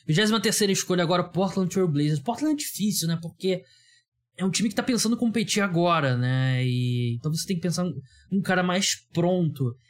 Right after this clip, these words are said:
Eles já escolheram o Brandon Miller. Um cara que eu tava pensando aqui não é o encaixe ideal.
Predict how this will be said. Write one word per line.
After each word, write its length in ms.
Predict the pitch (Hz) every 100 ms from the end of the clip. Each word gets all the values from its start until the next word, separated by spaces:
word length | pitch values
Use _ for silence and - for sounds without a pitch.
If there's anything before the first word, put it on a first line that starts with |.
| _ -
Eles 280 | 151 196 147
já 140 | 196
escolheram 760 | 226 - 180 165 170 165 165 - - -
o 140 | 147
Brandon 400 | 131 151 156 147
Miller. 720 | 135 131 175 202 170 135 120 - _ _ _ _ _
Um 140 | 165 170
cara 280 | - 185
que 80 | 196
eu 60 | 185
tava 200 | 175 170
pensando 680 | 170 151 131 - 160 156
aqui 720 | 139 135 - 156 190 180 135 - _ _ _ _ _ _
não 460 | 131 175 185 185 175
é 160 | 175
o 100 | 185
encaixe 560 | 185 165 165 165 165 180
ideal. 800 | 156 180 170 143 151 147 127